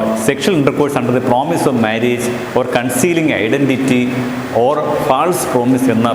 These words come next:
പരിഗണനയിലേക്ക് വരും. അങ്ങനെ വരുന്നത്, ആ, offenses against women എന്ന പരിഗണനയിൽ വരുന്നതനുസരിച്ച്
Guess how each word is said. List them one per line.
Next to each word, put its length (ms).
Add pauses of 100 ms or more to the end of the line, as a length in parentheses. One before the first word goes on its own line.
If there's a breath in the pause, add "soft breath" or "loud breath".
പരിഗണനയിലേക്ക് 600
വരും. 200 (720)
അങ്ങനെ 240
വരുന്നത്, 760 (260)
ആ, 320
offenses 380
against 460
women 340
എന്ന 180
പരിഗണനയിൽ 380
വരുന്നതനുസരിച്ച് 880